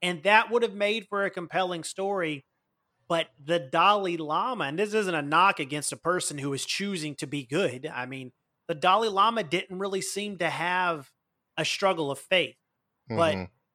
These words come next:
Speaker 1: with Silence, we see it throughout. Andrew Garfield is constantly saying, "God, are you even here with me?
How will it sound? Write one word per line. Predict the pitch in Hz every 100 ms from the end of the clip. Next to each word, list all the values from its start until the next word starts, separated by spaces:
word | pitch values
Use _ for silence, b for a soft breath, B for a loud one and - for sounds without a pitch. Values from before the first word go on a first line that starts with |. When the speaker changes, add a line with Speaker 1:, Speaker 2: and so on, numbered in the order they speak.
| _ 151
Speaker 1:
with | 160 -
Silence, | - 190 226 233 175 -
we | 143 175 190
see | - 214 214 202
it | -
throughout. | 185 190 175 285 - - _ _ _ -
Andrew | 202 226 220
Garfield | 208 208 233 - 220 185
is | 160
constantly | - - 226 240 - 214 165 151
saying, | - 185 220 185 123
"God, | 170 208 190
are | 160
you | 143 190
even | 202 180 170
here | 175 202 202
with | 160 196 151
me? | 120